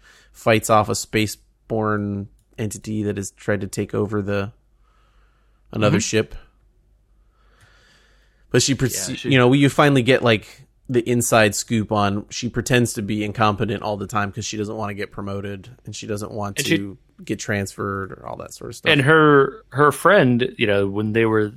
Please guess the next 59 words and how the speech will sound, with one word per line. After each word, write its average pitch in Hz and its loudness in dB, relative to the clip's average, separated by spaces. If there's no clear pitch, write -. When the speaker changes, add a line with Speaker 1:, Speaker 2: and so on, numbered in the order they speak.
Speaker 2:
you 120 2
know, 95 -2
they 104 -2
have 104 2
a 104 0
lot 101 2
of 95 -2
stories 101 -2
about 101 -2
when 95 -8
they 95 -6
were 95 -6
in 90 -12
co-, - -2
school 151 4
and 131 0
all 131 2
this 123 -2
stuff 120 -2
and 98 -10
how 117 2
Mariner 107 4
was, 104 2
like, 101 0
you 101 -4
know, 92 -4
gonna 113 2
be 107 0
the 98 0
best 98 2
one 131 4
and 120 2
all 117 4
these 110 -2
things. 107 -4
Speaker 1:
Yeah, 127 2
Speaker 2:
And 107 0
Speaker 1:
best 107 -4
in 110 -14
her 104 -16
class, 101 -10
that - -20
kind - -20
of 117 -20
thing. 120 -20
Speaker 2:
And 104 -4
the, 101 0
the 113 -8
captain 147 -2
is 101 -6
like, 104 0
you 120 -2
know, 90 -2
"Clearly 151 2
Mariner 110 2
is, 95 -4
like, 90 -8
you 120 -8
know, 87 -14